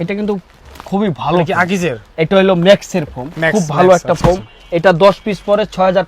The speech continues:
Speaker 1: পাঁচশো টাকা।
Speaker 2: দশ পিস
Speaker 1: এখন
Speaker 2: ছয় হাজার পাঁচশো।
Speaker 1: এই ফোমটা কি, কি রাবার ফোম? না,
Speaker 2: আচ্ছা।
Speaker 1: সেমি রাবার। এটা আপনি বুঝে নিতে হবে। যেমন এই একটা হলো ম্যাক্সের, আর এই, এইটা হলো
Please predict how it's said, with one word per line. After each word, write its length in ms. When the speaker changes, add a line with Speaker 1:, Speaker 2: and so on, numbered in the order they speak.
Speaker 1:
পাঁচশো 320
টাকা। 160
Speaker 2:
দশ 120
পিস 100
Speaker 1:
এখন 40
Speaker 2:
ছয় 120
হাজার 140
পাঁচশো। 260
Speaker 1:
এই 140
ফোমটা 280
কি, 160
কি 60
রাবার 340
ফোম? 160
না, 60
Speaker 2:
আচ্ছা। 140
Speaker 1:
সেমি 300
রাবার। 240
এটা 140
আপনি 120
বুঝে 260
নিতে 200
হবে। 140
যেমন 180
এই 160
একটা 180
হলো 120
ম্যাক্সের, 520
আর 80
এই, 60
এইটা 240
হলো 160